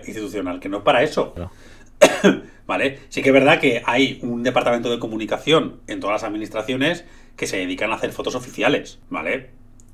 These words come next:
Speaker 1: Que no son propagandistas,
Speaker 2: Mm.
Speaker 1: son, que no son propagandísticas, son fotos oficiales. De, pues, el presidente va a la cumbre de no sé dónde, pues fotos. El presidente hace no sé qué, pues fotos.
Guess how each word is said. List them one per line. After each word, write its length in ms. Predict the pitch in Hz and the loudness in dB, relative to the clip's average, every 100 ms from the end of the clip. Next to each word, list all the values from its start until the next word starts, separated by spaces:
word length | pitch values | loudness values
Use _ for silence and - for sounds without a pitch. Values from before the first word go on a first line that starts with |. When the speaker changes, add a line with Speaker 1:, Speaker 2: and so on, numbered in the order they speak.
| - | -10
Speaker 1:
Que 100 | 107 | -6
no 80 | 104 | -6
son 140 | 113 | -6
propagandistas, 600 | 104 98 90 131 135 - | -4 -2 -2 0 -2 -4
Speaker 2:
Mm. 220 | - - | -10 -10
Speaker 1:
son, 160 | 104 - | -10 -8
que 80 | 104 | -10
no 60 | |
son 120 | - | -6
propagandísticas, 680 | - - 98 - - - 101 | -4 -4 -4 -4 -6 -6 -8
son 200 | 107 104 | -8 -12
fotos 180 | - 104 | -8 -8
oficiales. 580 | 110 104 - 160 - - - - - | -6 -2 2 2 0 -8 -20 -20 -14
De, 140 | - 98 | -4 -4
pues, 120 | 98 | -4
el 60 | 95 | -6
presidente 380 | - 110 123 | -6 -4 2
va 100 | 156 | 6
a 60 | 165 | 6
la 100 | 156 | 6
cumbre 240 | 165 185 | 4 4
de 80 | 190 | 4
no 60 | 160 | 2
sé 100 | 131 | 0
dónde, 300 | 113 113 90 | 0 -2 -4
pues 180 | 92 92 | -4 -6
fotos. 360 | 110 101 90 | -6 -4 -4
El 100 | 90 | -4
presidente 360 | 87 101 120 151 | -6 -4 2 4
hace 160 | 147 | 4
no 60 | 175 | 2
sé 140 | 131 | -2
qué, 160 | 107 107 | -4 -4
pues 160 | 92 85 | -4 -6
fotos. 380 | 107 90 85 | -6 -6 -10